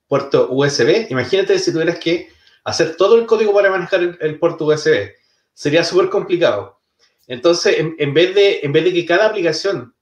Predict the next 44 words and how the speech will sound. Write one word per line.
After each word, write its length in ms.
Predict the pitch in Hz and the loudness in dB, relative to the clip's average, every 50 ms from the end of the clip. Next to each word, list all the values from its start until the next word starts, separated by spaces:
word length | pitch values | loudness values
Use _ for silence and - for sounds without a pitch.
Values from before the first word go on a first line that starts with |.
| _ _ _ | _ _ _
haga, 460 | - 143 156 156 170 170 170 175 - - | -4 -2 0 2 2 2 2 2 0 -2
eh, 640 | 139 139 139 135 131 131 127 127 127 120 120 120 _ _ | -4 -4 -4 -6 -6 -8 -8 -8 -10 -10 -12 -16 _ _
tenga 200 | _ 170 151 160 | _ -6 -4 -2
el 100 | - - | -4 -4
código 300 | 156 - 165 175 175 175 | -2 2 2 4 4 2
para 160 | 156 156 151 143 | 2 2 2 0
manejar 400 | 143 143 139 147 175 165 165 - | 0 -2 -4 -4 -4 -6 -4 -2
cada 180 | 160 156 165 | 0 0 2
uno 180 | 180 185 190 190 | 2 0 0 0
de 100 | 185 175 | -2 -2
los 140 | 165 139 135 | -2 -4 -6
dispositivos 640 | 120 - - 107 - - - 147 170 220 226 - - | -10 -12 -14 -16 -16 -14 -12 -6 -4 -2 -2 -2 -2
que, 520 | - 185 180 175 175 170 165 165 156 - _ _ _ | -4 -4 -4 -2 -4 -4 -6 -10 -12 -16 _ _ _
que 120 | - 135 | -12 -10
se 140 | - - - | -8 -8 -8
puede 200 | - 156 156 156 | -4 -2 -2 -2
manejar 260 | 160 160 147 175 165 | -2 -2 -2 0 0
a 60 | 156 | 0
través 180 | 151 151 160 165 | 0 0 -2 -2
de 60 | 165 | -4
esta 140 | 160 190 170 | -6 -6 -4
placa, 380 | 175 147 - 190 247 - - _ _ _ _ _ _ _ _ _ _ _ _ _ _ _ | -4 -4 -4 -6 -8 -12 -14 _ _ _ _ _ _ _ _ _ _ _ _ _ _ _
eh, 240 | - 151 151 147 147 | -2 0 0 0 0
se 120 | 143 - - | -2 -6 -6
escribe 240 | - - 214 214 214 | -2 0 2 2 2
solamente 440 | - 220 202 208 208 208 - 226 | 2 2 0 0 0 -2 -2 -2
un 160 | 175 190 220 226 | -2 -2 -4 -6
software 580 | - - 277 262 - - - 180 233 - - _ _ _ _ _ _ | -4 -6 -6 -6 -6 -6 -6 -6 -6 -6 -10 _ _ _ _ _ _
que 100 | - 127 | -12 -10
se 140 | 117 - 131 | -10 -8 -6
llama 240 | 139 143 151 156 156 | -6 -4 -4 -4 -6
sistema 340 | 156 - - - 175 175 180 | -8 -8 -6 -4 -4 -4 -4
operativo, 580 | 175 185 196 190 208 214 220 254 294 285 285 - _ _ _ _ _ _ | -4 -4 -6 -6 -6 -8 -8 -8 -8 -10 -14 -20 _ _ _ _ _ _
y 140 | 120 135 | -6 -4
ese 180 | 165 160 - - | -4 -4 -4 -6
software 460 | - - 226 226 - 233 240 240 240 - | -4 -2 -4 0 2 2 0 0 0 -6
se 160 | - - - | -4 -2 -2
encarga 640 | 151 - - - 165 165 175 175 185 196 202 - - | -2 0 0 0 2 2 2 4 4 4 4 2 0
de 580 | 143 127 131 151 151 156 165 151 - - - _ | -4 -6 -2 0 2 2 2 0 -2 -6 -12 _
hacer 300 | - 127 - - 180 170 | -14 -14 -4 -2 -2 0
lo, 280 | 165 170 160 160 - - | 2 2 2 0 -2 -4
las 380 | 135 131 131 127 127 123 - - | -6 -6 -4 -4 -4 -6 -6 -8
conexiones 500 | - 123 123 117 - 156 160 156 135 117 | -8 -8 -8 -8 -8 -6 -6 -6 -4 -2
básicas, 440 | 156 156 151 - 98 92 87 - | -2 -4 -4 -6 -10 -12 -12 -14